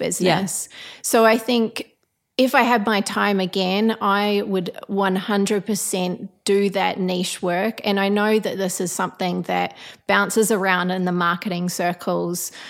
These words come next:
of people loving the niche stuff and saying, "You must do it," and then other people saying, "You don't need to do that." And I think the quicker I had done that, the, the more clarity I would have had around my messaging and my marketing.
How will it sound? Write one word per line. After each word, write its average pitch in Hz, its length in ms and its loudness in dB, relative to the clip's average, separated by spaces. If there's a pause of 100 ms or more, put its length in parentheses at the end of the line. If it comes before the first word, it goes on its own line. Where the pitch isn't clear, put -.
(300)
of 180 320 0
people 185 580 -2
loving 240 560 4
the 277 80 2
niche 262 300 2
stuff 240 300 0
and 208 120 2
saying, 180 300 -2
"You 175 60 0
must 208 320 0
do 208 140 0
it," 196 40 2
and 190 100 -2
then 185 160 -2
other 202 160 -2
people 208 260 -2
saying, 180 300 -2
"You 180 80 -2
don't 202 300 -2
need 196 200 -2
to 196 140 -2
do 185 240 -2
that." - 440 -2 (1500)
And 214 560 4
I 220 80 2
think 226 300 2
the 220 60 4
quicker 247 680 2
I 196 220 2
had 185 260 -2
done 180 320 0
that, 190 380 0
the, 196 100 -2 (300)
the 208 120 4
more 202 300 2
clarity 180 640 0
I 180 120 2
would 180 160 0
have 185 120 -2
had 175 420 -2
around 175 380 -2
my 175 140 -2
messaging 175 720 -4
and 175 220 -4
my 180 180 -2
marketing. 180 800 -2